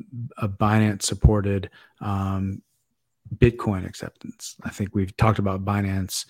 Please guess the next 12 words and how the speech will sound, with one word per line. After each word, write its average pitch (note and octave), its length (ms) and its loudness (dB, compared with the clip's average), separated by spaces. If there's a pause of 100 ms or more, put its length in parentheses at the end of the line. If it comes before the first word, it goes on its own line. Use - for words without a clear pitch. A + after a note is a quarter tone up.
(340)
doing G#2+ 240 6
other G2+ 200 2
things F#2+ 300 -4
that F#2+ 140 -4
were F#2 160 -4
more G2 380 -2
generic F#2+ 480 -4
crypto A2 500 2
or F#2 280 -2
B G#2 200 0
N F#2 180 -2
B A2 420 2